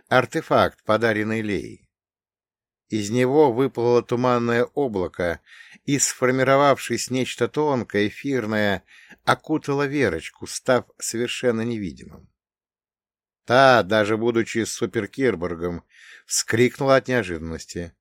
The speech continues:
«Лея, это что?» «Магия, дорогая моя подруга.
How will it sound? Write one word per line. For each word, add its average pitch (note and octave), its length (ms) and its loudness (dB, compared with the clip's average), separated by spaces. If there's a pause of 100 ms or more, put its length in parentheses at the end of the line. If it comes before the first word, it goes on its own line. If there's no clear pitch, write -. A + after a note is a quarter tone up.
(460)
«Лея, D3 560 10
это F#3 320 2
что?» A#2+ 360 2 (1160)
«Магия, C3 640 2
дорогая A#2+ 440 2
моя A#2 220 0
подруга. A2+ 560 -4